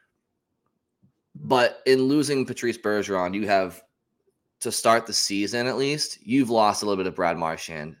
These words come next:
Um, I know he's still producing. He's got, like, twenty-five points in twenty-seven games, and that's obviously good for second on the team. And I'm not, you're not gonna hear me sit here and, and, and put him down for, you know, not being, you know,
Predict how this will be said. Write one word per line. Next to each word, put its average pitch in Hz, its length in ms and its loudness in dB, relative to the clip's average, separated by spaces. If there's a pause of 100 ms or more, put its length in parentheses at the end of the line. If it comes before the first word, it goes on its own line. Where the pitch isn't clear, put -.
(100)
Um, 92 520 -6 (840)
I 123 100 4
know 131 160 6
he's 170 180 6
still 151 200 2
producing. 117 520 -4
He's 107 120 -8
got, 110 80 -2
like, 98 100 -2
twenty-five 107 480 -2
points 95 280 -6
in 92 80 -10
twenty-seven 95 480 -6
games, 87 320 -8
and 87 60 -8
that's 87 160 -6
obviously 85 460 -4
good 85 240 -6
for 90 80 -12
second 92 240 -8
on 90 80 -8
the 85 80 -8
team. 90 300 -8
And 85 180 -10 (220)
I'm 98 200 2
not, 92 300 0 (380)
you're 110 80 -6
not 101 100 -2
gonna 101 120 -4
hear 98 200 -6
me 95 100 -4
sit - 220 -6
here 87 380 -4 (400)
and, 90 280 -6
and, 87 360 -8
and 90 180 -10
put 98 160 -6
him 92 200 -6
down 87 300 0
for, 87 440 -6 (800)
you 95 80 -8
know, 82 100 -8
not 87 300 -4
being, 82 360 -4
you 85 80 -12
know, 78 140 -12